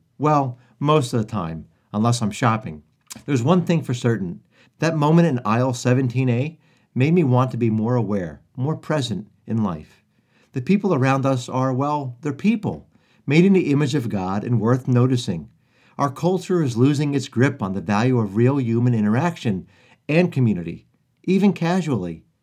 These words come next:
I think all of us should reflect on this as our society is inflamed with selfishness and anger. So the next time you're out strolling,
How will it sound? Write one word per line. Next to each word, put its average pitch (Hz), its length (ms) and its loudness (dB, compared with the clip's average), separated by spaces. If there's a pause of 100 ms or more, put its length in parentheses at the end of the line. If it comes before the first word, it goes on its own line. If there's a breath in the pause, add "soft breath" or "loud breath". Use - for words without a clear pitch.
(300 loud breath)
I 135 80 -2
think 127 240 2
all 143 220 2
of 156 100 0
us 127 160 2
should 120 160 -6
reflect 117 420 -2
on 101 120 -2
this 98 240 -6
as 90 120 -6
our 92 140 -4
society 127 640 -2
is 110 140 0
inflamed 104 560 -4
with 90 100 -12
selfishness 110 680 -6
and 110 140 -6
anger. 104 380 -4 (360)
So 151 140 -4
the 156 80 4
next 214 220 4
time 185 240 4
you're 156 120 2
out 139 160 0
strolling, 101 560 -6